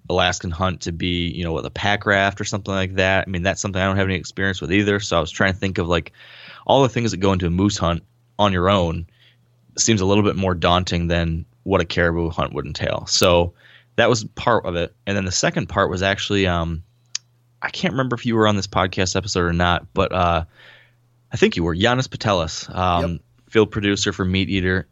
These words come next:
Speaker 1: In one of our podcasts, I think you had a drop off at the end. I think that's what happened. You dropped off,
Speaker 2: Yeah.
Speaker 1: and I asked Giannis,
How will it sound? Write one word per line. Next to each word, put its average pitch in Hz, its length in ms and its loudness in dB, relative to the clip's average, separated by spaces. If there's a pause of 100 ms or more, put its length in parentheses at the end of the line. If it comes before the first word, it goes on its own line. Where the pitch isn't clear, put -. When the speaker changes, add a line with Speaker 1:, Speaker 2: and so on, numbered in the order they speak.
(220)
Speaker 1:
In 104 160 -2
one 110 100 6
of 107 60 4
our 101 80 4
podcasts, - 300 0
I - 20 -6
think 160 160 0
you 151 60 6
had 104 60 2
a 95 40 -2
drop 92 340 0
off 87 160 -2
at 82 80 -6
the 85 140 -6
end. 82 100 -6
I 85 40 -6
think 110 180 -2
that's 95 180 0
what 85 120 -4
happened. 80 320 -6
You 117 100 2
dropped 110 320 2
off, 85 140 0 (640)
Speaker 2:
Yeah. 104 60 2
Speaker 1:
and 98 220 2
I 98 120 2
asked 104 360 0
Giannis, 95 520 -2